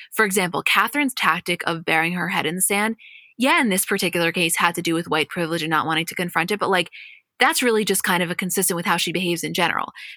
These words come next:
This issue, it was just a little bit more prominent, but that's not anything new for her. So Leva was saying, like, "Maybe if I knew she handled things like that, I would have gone about it a little bit differently," because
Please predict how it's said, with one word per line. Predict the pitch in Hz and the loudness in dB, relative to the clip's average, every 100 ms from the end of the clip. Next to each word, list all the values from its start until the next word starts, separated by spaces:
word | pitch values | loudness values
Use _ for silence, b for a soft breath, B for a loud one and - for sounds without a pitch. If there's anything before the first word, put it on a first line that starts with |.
| B | B
This | 277 285 | 2 4
issue, | 196 196 202 180 | 4 4 2 2
it | |
was | 175 175 - | 0 -2 -4
just | 185 | -2
a | 156 | 0
little | 160 160 156 | 2 2 2
bit | 156 | 0
more | 160 - | -2 -4
prominent, | - 190 170 156 - | 2 2 2 -2 -2
but | 170 139 B B B _ _ _ | 0 0 B B B _ _ _
that's | 226 254 240 | 2 2 2
not | 220 214 - _ _ | 4 2 0 _ _
anything | 190 185 170 165 | 2 2 2 2
new | 202 214 | 2 0
for | - | 0
her. | - 185 | 0 0
So | 202 | 0
Leva | 190 202 208 | 2 2 2
was | 190 | 2
saying, | 208 190 | 2 0
like, | 170 160 | -2 -4
"Maybe | 185 202 226 | -2 0 0
if | 220 | 0
I | 180 | 0
knew | 180 185 | 0 0
she | - 190 | 0 0
handled | 214 208 | -2 -2
things | 175 175 | -2 -4
like | 165 | 0
that, | 165 - | 0 2
I | |
would | 170 175 | 0 0
have | 175 | 0
gone | 165 165 | 0 0
about | 165 160 | 0 0
it | 156 | -2
a | |
little | 160 156 | -6 -6
bit | - - | -6 -4
differently," | 190 - - - | -4 -4 -8 -8
because | 165 175 - | -6 -4 -6